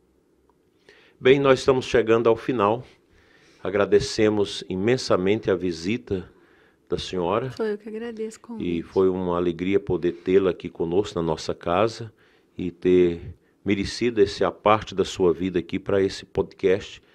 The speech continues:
Speaker 1: que fica aí pro pessoal conhecê-la melhor ainda e conhecer esta grandeza que foi a instituição do Dia Nacional do Rosário, mediante um projeto de lei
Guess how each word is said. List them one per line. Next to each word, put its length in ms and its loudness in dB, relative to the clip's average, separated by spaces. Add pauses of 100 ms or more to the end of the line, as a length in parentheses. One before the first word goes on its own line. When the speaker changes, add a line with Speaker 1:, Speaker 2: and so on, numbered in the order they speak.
(140)
Speaker 1:
que 100 -10
fica 360 -4
aí 100 2
pro 160 -12
pessoal 640 -4 (400)
conhecê-la 600 4
melhor 460 4
ainda 500 -2 (440)
e 220 -2
conhecer 560 2
esta 680 2 (720)
grandeza 760 6
que 160 -4
foi 760 4
a 200 2
instituição 680 -2
do 120 -4
Dia 560 0 (440)
Nacional 680 -2
do 120 0
Rosário, 760 -2 (320)
mediante 680 2
um 60 -6
projeto 440 -2
de 140 -4
lei 380 0